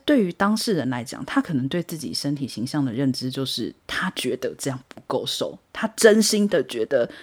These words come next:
我不能接受我的身体现在是这个状态。但是像以我来讲，因为我是个，我是一个从小胖到大的小孩，就是我不管B M I值是多少，我从小没有听过称赞我瘦的。<laughs> 然后在这个过程之中，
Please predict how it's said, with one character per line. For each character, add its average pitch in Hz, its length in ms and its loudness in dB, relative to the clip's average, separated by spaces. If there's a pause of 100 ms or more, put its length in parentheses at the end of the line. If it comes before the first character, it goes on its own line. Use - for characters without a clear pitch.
(200)
我 147 100 6
不 190 160 0
能 139 180 2
接 131 140 -2
受 139 160 -2
我 92 140 -4
的 104 100 -6
身 139 220 -2
体 - 160 -12
现 135 120 -6
在 120 140 -10
是 - 140 -18
这 123 120 -10
个 - 100 -12
状 117 280 -12
态。 - 300 -12 (760)
但 277 120 10
是 254 280 4
像 247 240 4
以 175 120 2
我 147 160 2
来 113 160 -4
讲， 127 180 -4
因 196 60 2
为 226 120 6
我 131 80 2
是 - 200 -4
个， 127 260 -8 (140)
我 156 100 0
是 185 160 0
一 170 60 0
个 135 120 0
从 160 220 0
小 175 160 -2
胖 160 240 0
到 151 160 -2
大 135 180 -6
的 117 80 -10
小 - 160 -10
孩， - 240 -12 (160)
就 180 120 -2
是 170 260 4 (320)
我 165 100 2
不 196 140 2
管 160 240 4
B 190 160 0
M 147 180 2
I 151 160 0
值 110 220 -10
是 143 140 -8
多 139 240 -4
少， 127 180 -4
我 110 100 -4
从 147 200 0
小 151 120 0
没 143 140 2
有 147 80 2
听 147 220 2
过 139 180 -2
称 139 180 -2
赞 147 220 0
我 110 80 -6
瘦 - 260 6 (160)
的。 131 80 -4 (680)
<laughs> - 680 -12
然 175 160 6
后 226 160 6
在 269 180 6
这 320 200 4
个 226 100 8
过 180 240 4
程 135 240 -2
之 139 140 -12
中， 147 360 2